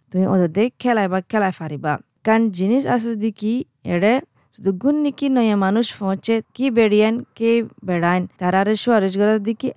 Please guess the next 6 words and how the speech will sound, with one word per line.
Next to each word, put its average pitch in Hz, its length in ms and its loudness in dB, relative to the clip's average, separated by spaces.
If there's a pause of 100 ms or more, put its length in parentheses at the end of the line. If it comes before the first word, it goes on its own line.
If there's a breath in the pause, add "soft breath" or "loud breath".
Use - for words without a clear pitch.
(140)
আইও, 185 460 2 (160)
ওনারা 190 480 0 (140)
নন 269 280 2
কন্ট্যাক্ট 233 580 -2
ভার্সন 196 420 0
মানে 196 320 -2